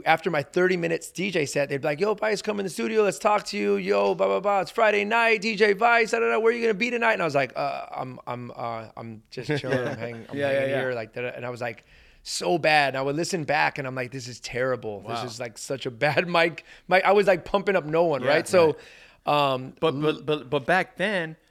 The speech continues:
Speaker 2: me
Speaker 1: You
Speaker 2: growing up in L A, li-, growing up listening to Power one oh six
Speaker 1: Yeah.
Speaker 2: and you guys and all the mixers,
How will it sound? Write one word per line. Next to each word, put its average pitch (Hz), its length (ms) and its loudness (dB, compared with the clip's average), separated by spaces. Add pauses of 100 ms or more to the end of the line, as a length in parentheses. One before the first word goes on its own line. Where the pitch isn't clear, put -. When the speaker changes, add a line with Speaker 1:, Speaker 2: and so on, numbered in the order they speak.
(300)
Speaker 2:
me 143 120 -2
Speaker 1:
You 165 80 0
Speaker 2:
growing 156 300 2
up 180 140 0
in 147 80 0
L 135 180 2
A, 170 200 2
li-, 143 140 0 (160)
growing 151 300 -2
up 135 120 0
listening 160 280 -4
to 127 80 -4
Power 131 240 2
one 131 100 -2
oh 123 60 -2
six 123 100 -4
Speaker 1:
Yeah. 151 200 6
Speaker 2:
and 127 140 -4
you 147 100 -4
guys 131 340 0
and 127 100 -4
all 127 60 -2
the 113 100 -6
mixers, 131 420 -6